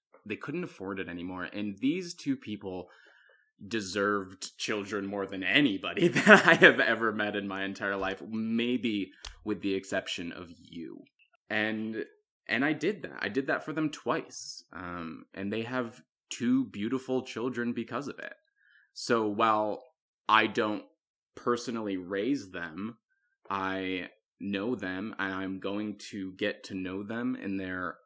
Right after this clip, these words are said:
adult lives. Um, it'll be, it'll be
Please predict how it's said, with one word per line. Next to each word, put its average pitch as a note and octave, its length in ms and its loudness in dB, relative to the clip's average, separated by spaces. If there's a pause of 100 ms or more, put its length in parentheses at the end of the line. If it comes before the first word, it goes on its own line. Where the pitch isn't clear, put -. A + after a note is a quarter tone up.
(220)
adult F#2+ 500 -4
lives. F#2+ 760 -6 (200)
Um, F2+ 600 -6 (440)
it'll C3+ 160 -2
be, D3+ 480 0 (880)
it'll C3+ 140 -2
be C#3+ 80 4